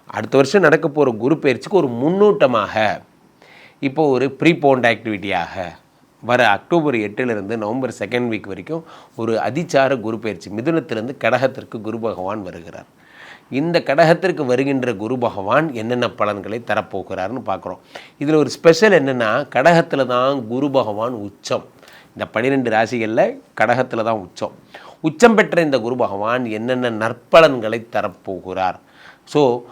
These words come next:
அ-, அவருக்கு ஐந்து, ஏழு, ஒன்பதுன்னு மூணு பார்வை இருக்கிறது. எந்தெந்த ராசிக்காரர்களெல்லாம்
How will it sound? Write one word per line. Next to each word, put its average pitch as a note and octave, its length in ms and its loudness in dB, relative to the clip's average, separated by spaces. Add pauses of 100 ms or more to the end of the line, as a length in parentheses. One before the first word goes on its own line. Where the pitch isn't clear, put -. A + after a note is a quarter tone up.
(220)
அ-, A2 160 -2
அவருக்கு A#2+ 420 4
ஐந்து, C3 440 2
ஏழு, B2 280 2
ஒன்பதுன்னு A#2 340 -4
மூணு G#2+ 220 -6
பார்வை A2 380 0
இருக்கிறது. G2 580 -8
எந்தெந்த A#2+ 540 -2
ராசிக்காரர்களெல்லாம் G2 1200 -4